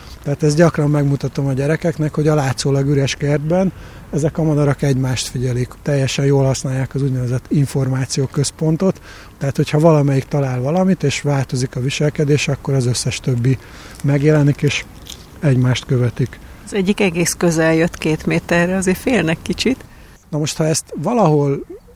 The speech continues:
Speaker 1: természetes körülmények között szeretnénk megnézni, akkor mondjuk egy holló körülbelül százötven méterről elrepül. Itt viszont pont azért, mert a madarak hozzászoktak az emberek jelenlétéhez, a szemünk előtt zajlanak ezek az események. Idézőjelben ez egy mozgó lessátor.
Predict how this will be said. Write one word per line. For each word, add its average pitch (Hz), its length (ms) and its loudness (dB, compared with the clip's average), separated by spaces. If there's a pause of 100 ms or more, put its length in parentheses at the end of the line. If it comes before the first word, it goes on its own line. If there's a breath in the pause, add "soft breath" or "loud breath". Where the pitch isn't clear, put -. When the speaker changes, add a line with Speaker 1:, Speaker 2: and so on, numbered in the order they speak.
(140)
Speaker 1:
természetes 156 600 -2
körülmények 139 480 0
között 135 260 -2
szeretnénk 131 500 -6
megnézni, 165 520 -2
akkor 156 280 -2
mondjuk 151 280 0
egy 135 140 -4
holló 143 360 4
körülbelül 131 340 0
százötven 120 580 -4
méterről 123 520 0
elrepül. 123 540 0 (440 loud breath)
Itt 160 160 0
viszont 165 380 0
pont 170 280 0
azért, 135 280 0
mert 135 200 -4
a 135 40 -4
madarak 135 380 -2
hozzászoktak 131 720 -2
az 127 100 -2
emberek 127 420 -2
jelenlétéhez, 160 760 -2 (160 loud breath)
a - 60 0
szemünk 131 440 0
előtt 127 220 0
zajlanak 120 540 -4
ezek 127 260 -4
az 123 100 -2
események. 165 640 0 (720 loud breath)
Idézőjelben 135 600 0
ez 139 100 -2
egy 147 100 0
mozgó 131 400 -2
lessátor. 127 640 -6